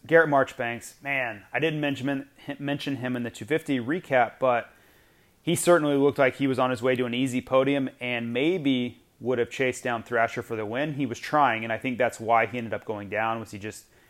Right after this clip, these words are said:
really was putting it all on the line to try to go chase Thrasher down and ends up going down in the whoops.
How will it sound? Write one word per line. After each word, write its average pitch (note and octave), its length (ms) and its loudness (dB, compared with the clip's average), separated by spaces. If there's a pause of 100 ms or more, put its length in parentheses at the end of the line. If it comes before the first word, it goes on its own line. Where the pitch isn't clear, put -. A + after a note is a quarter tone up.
(140)
really C#3 580 2
was A#2+ 340 -6 (380)
putting C#3+ 280 4
it C3 80 2
all C3 240 6
on B2+ 100 0
the A#2 80 -2
line A#2+ 380 0
to A2 100 -18
try A2+ 180 -2
to A2 60 -2
go G#2+ 140 -6
chase - 340 -4
Thrasher A2 360 -4
down A#2 360 -2
and A2+ 140 -10 (100)
ends C#3+ 220 -2
up C3+ 140 2
going B2 280 -2
down A#2+ 240 0
in A#2 60 -8
the G#2+ 60 -8
whoops. C3+ 420 -2